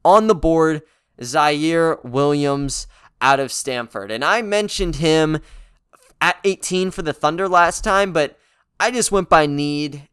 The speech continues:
and they clearly need a center. But Zaire Williams, you cannot go wrong with him right now because he is a low floor, high, high ceiling prospect. Uh, and I think the Knicks, I mean, they're not gonna have Kevin Knox beyond, like, the next two seasons. They hardly even play the guy.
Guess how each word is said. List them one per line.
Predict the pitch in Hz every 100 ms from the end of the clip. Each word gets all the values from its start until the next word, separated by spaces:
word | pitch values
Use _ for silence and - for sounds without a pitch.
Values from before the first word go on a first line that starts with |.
| -
and | 120 120 135
they | 156
clearly | 151 - - 220 185
need | 170 147
a |
center. | 127 147 143 156
But | 135 139
Zaire | 123 160 214
Williams, | 202 202 214 214 -
you | 185
cannot | - 240 208 208
go | 202
wrong | 151 143 147
with | 139
him | 139 120
right | 117 110
now | 113 107
because | 107 123 160 135
he | 165 156
is | 226 254 208
a | 220
low | 170 165 175 180
floor, | - 160 175 175 175 _ _
high, | - - 180 185 180
high | 151 151 151
ceiling | 143 - 147 143 131
prospect. | - 123 123 - 147 147 - - _ _ _ -
Uh, | 123 127
and | 151
I | 156
think | 220
the | 190
Knicks, | 165 180 170 - - -
I | 127
mean, | 151 147 -
they're | 123 170
not | 202 185
gonna | 170
have | 160 151 135
Kevin | 151 135
Knox | 123 123 123 - - - _ _
beyond, | 151 165 151
like, | 131 135
the | 139
next | 127 -
two | - 123
seasons. | - 120 110 110
They | 151 160
hardly | 143 147 139
even | 127 113
play | - 123
the | 117 120
guy. | 120 117 117